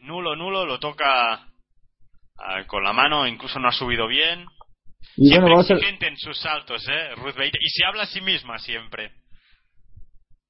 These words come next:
Speaker 1: Uy, vemos ahora a Cáceres que, uf,
Speaker 2: La,
Speaker 1: ya
Speaker 2: es la repe-, no,
Speaker 1: su
Speaker 2: es la repetición de
Speaker 1: Sí,
Speaker 2: antes.
Speaker 1: sí, sí, sí. Su, su cara era de ya de, de uf.
Speaker 2: Lo que sale en televisión ahora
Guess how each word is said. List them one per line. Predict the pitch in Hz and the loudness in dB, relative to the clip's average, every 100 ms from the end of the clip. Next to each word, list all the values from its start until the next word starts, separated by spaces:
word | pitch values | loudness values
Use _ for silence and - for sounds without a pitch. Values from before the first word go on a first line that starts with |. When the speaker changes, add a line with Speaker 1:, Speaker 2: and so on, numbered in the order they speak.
| - - _ - | -20 -20 _ -6
Speaker 1:
Uy, | 139 | -2
vemos | 131 143 151 165 | 0 0 0 0
ahora | 156 151 127 - - _ _ _ _ _ - | 2 2 -2 -10 -20 _ _ _ _ _ -8
a | 107 113 110 117 | -2 0 0 2
Cáceres | 151 151 151 156 - | 2 4 0 0 -4
que, | 127 117 113 101 | -4 -2 -2 -6
uf, | 127 131 - - - | -12 -18 -18 -4 2
Speaker 2:
La, | 113 | 4
Speaker 1:
ya | 127 | 8
Speaker 2:
es | 160 | 8
la | 175 | 8
repe-, | 160 156 | 6 2
no, | 175 | 2
Speaker 1:
su | |
Speaker 2:
es | 165 | 4
la | 170 | 4
repetición | 165 143 139 131 131 117 | 4 2 2 0 0 0
de | 120 | 2
Speaker 1:
Sí, | 117 | 6
Speaker 2:
antes. | 151 110 104 | 6 4 -2
Speaker 1:
sí, | 147 | -8
sí, | - | -6
sí. | 139 107 - _ _ | -8 -8 -14 _ _
Su, | - 139 127 123 135 | -14 -8 -6 -6 -6
su | - 135 | -10 -6
cara | 143 147 165 151 | 0 2 2 0
era | 143 151 | 0 -2
de | 143 | -4
ya | 131 131 143 | -2 -2 -2
de, | 131 120 110 107 101 - _ | -2 0 -2 -6 -12 -20 _
de | 98 | -10
uf. | 135 - - - _ - - - - | -10 -12 -16 -20 _ -20 -20 -16 4
Speaker 2:
Lo | 143 139 | 6 8
que | 156 | 8
sale | 196 | 8
en | 208 | 8
televisión | 202 185 170 175 156 | 4 4 2 2 4
ahora | 156 185 240 226 | 6 8 6 4